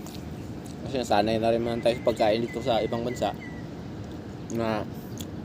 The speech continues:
di ganun kaalat.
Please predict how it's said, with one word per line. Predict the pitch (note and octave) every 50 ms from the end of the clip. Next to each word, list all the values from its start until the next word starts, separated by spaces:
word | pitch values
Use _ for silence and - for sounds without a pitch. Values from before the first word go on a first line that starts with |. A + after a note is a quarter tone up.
| - - - - - - - - - - - - - - - - - - - - - - - - - - - - - - - - - - - - - - - - - - - - - - - - - - - - - - - - - - - - - - - - - - - - - -
di | A2+ G#2+
ganun | B2 A#2 B2 B2
kaalat. | - G2+ G#2+ A2 A2+ A#2+